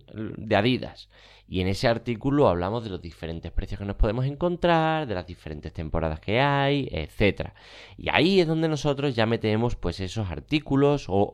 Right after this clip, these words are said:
esos, por ejemplo, el-, enlaces donde pone, "Cómprate tus zapatillas Adidas,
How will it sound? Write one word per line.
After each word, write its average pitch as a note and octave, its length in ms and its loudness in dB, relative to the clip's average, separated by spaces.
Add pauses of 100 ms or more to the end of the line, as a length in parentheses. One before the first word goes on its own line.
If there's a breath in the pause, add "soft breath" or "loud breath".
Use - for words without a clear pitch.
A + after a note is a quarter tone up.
esos, C3+ 300 0
por B2+ 160 -2
ejemplo, A#2 420 -4
el-, G#2 240 -2
enlaces A#2+ 640 4
donde F2 220 -2
pone, G#2 320 0 (340 loud breath)
"Cómprate B2+ 480 2
tus A#2+ 140 -2
zapatillas A2 560 -4
Adidas, C#2+ 520 -8